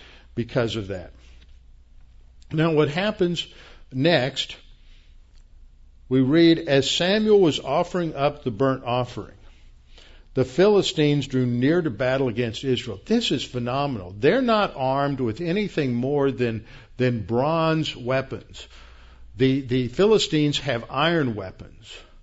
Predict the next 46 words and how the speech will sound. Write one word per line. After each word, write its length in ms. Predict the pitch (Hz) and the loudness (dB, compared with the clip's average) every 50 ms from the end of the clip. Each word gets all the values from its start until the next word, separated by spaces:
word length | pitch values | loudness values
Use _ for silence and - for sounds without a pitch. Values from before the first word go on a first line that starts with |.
| - _ _ - - - - - - - _ | -20 _ _ -20 -20 -20 -20 -20 -20 -12 _
but 200 | - 123 123 120 | -4 -4 -2 0
the 180 | 131 135 135 151 | 2 4 6 6
Israelites 560 | 190 196 - 214 185 165 147 139 135 - - | 6 6 4 2 2 4 4 2 2 2 -2
don't. 220 | 151 131 120 - | -2 -2 -2 -2
So 160 | - 160 143 | 0 2 2
they're 240 | 120 120 127 113 113 | 4 2 0 0 -2
outgunned, 720 | - 139 151 190 202 165 147 120 151 147 143 143 143 143 135 | -2 -2 -2 -2 -2 -4 -2 0 0 2 2 2 0 0 0
they're 240 | 127 123 110 104 - | 0 0 0 0 -2
outmanned. 920 | 131 127 139 160 180 165 160 135 131 127 123 120 120 117 117 123 123 117 - - - - - - - - | 0 2 2 2 0 -2 -4 -2 0 0 0 0 -2 -2 -2 -4 -6 -8 -12 -16 -20 -20 -20 -20 -8 -6
The 100 | 123 117 | -4 -4
Philistines 840 | - - 165 185 202 202 - - - 175 170 165 165 165 160 151 - | 0 0 2 4 4 2 2 0 0 2 2 4 4 2 2 0 -4
have 460 | - - 143 131 123 123 120 107 92 | -6 -6 -4 -2 -2 -2 -2 -4 -4
greater 400 | 104 113 127 147 165 175 190 180 | -2 0 2 2 2 4 2 0
tacticians, 1000 | 180 - 160 156 147 143 - - - 139 135 131 - - 131 120 120 120 113 - | 0 -2 -2 -2 -2 -4 -4 -4 -2 0 0 0 -2 -4 -6 -4 -4 -6 -8 -6
they're, 260 | 120 110 107 113 131 | -6 -6 -6 -6 -6
they're 220 | 120 113 117 113 | -6 -6 -6 -6
greater 400 | 104 104 117 131 143 170 180 180 | -4 -4 -2 0 0 2 0 0
military. 760 | 147 131 131 135 139 135 127 - - 127 113 107 104 110 107 - - - - - - - | 0 0 -2 -2 -2 -2 -4 -6 -6 -6 -4 -4 -4 -6 -8 -10 -12 -18 -20 -20 -12 -4
And 160 | 135 139 135 - | -2 -2 -2 -2
how 320 | - - 175 190 233 254 | -4 -2 0 0 2 2
in 80 | 247 226 | 2 2
the 80 | 214 | 2
world 360 | 185 160 175 185 190 202 185 | 2 2 2 2 2 2 2
are 60 | 180 175 | 2 0
we 120 | 180 180 | 0 0
gonna 140 | 185 185 175 | 0 0 0
do 120 | 196 214 | 0 0
this? 180 | 202 160 - - | 0 0 -2 -4
And 100 | 147 151 | -2 -2
this 200 | 190 196 - 185 | -2 -2 -2 -4
is 80 | 175 | -6
another 320 | 180 180 180 180 175 185 170 | -4 -2 -2 0 0 0 0
example 480 | 143 120 147 165 180 190 185 - 156 | 0 -2 -4 -4 -4 -4 -4 -4 -4
that 180 | 117 135 120 107 | -2 -2 -2 -2
the 60 | 131 | -4
battle 420 | 113 107 139 139 147 165 180 175 175 | -4 -2 -2 -2 -2 0 0 0 0
is 160 | 170 165 - | -2 -2 -4
the 80 | 180 | -4
Lord's. 420 | 170 170 175 190 190 160 127 - - | -4 -4 -4 -2 -2 -2 -2 -4 -4
Whatever 520 | 151 131 135 - 143 151 185 185 214 208 | -4 -4 -4 -4 -4 -2 -2 -2 -2 -2
the 80 | 180 196 | -2 -4
battle 340 | 160 180 175 175 180 180 180 | -2 -2 -2 0 0 0 0
is 160 | 170 143 143 | 0 -2 -4
in 80 | 151 | -6
your 160 | 147 147 147 143 | -6 -6 -6 -4
life, 360 | 147 151 160 160 151 139 | -4 -4 -2 -2 -2 -4